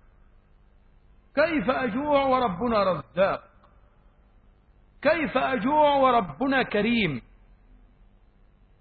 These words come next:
فهذه حقيقة مشكلة ضيق الأرزاق. والفائدة الأخيرة في الآيات نتركها إلى الدرس المقبل حتى لا يطول المقام عليكم،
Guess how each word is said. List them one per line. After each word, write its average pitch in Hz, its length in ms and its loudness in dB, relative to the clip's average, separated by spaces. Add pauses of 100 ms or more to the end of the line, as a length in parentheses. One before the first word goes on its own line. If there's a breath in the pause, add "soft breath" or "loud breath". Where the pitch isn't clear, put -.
فهذه 285 480 2
حقيقة 240 680 -2
مشكلة 240 460 -2 (340)
ضيق 302 280 -2
الأرزاق. 151 560 -2 (1120)
والفائدة 240 520 0
الأخيرة 226 460 -2
في 196 120 -8
الآيات 208 500 -4
نتركها 190 720 -4 (580)
إلى 202 140 -2
الدرس 208 420 -2
المقبل 196 680 -4 (420)
حتى 208 400 0
لا 190 120 2
يطول 190 380 0
المقام 185 560 -2
عليكم، 190 520 -4